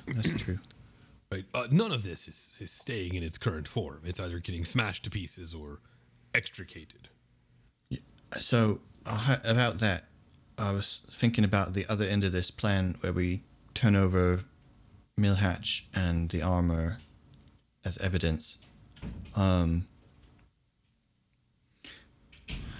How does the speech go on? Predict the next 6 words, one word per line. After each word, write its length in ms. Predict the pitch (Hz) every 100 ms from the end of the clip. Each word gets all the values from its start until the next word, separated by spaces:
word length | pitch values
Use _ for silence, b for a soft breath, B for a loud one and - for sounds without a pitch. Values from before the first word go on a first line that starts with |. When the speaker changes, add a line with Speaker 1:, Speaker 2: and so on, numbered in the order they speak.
| -
Speaker 1:
how 80 | 123
do 120 | 123
we 160 | 123 110
explain 1120 | - - - - - - 101 95 92 90 85
that 260 | 85 80 - - -
part 560 | - 73 - - -